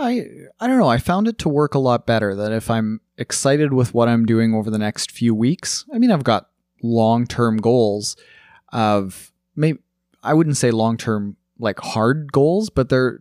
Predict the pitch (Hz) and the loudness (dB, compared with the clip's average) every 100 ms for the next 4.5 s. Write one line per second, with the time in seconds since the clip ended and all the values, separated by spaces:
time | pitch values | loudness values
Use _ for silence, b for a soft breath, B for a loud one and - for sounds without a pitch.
0 | - 135 - 123 127 127 - 131 123 120 | -4 -4 0 0 2 0 0 2 2 -2
1 | - 139 135 131 117 107 107 - 117 107 | 0 0 2 0 0 0 -4 -4 -4 -2
2 | 104 104 - 104 107 107 127 180 196 b | -2 -4 -4 -4 2 4 4 2 -2 b
3 | b b b b b _ 123 113 110 110 | b b b b b _ 0 2 2 2
4 | 110 113 110 110 110 | 0 0 2 2 0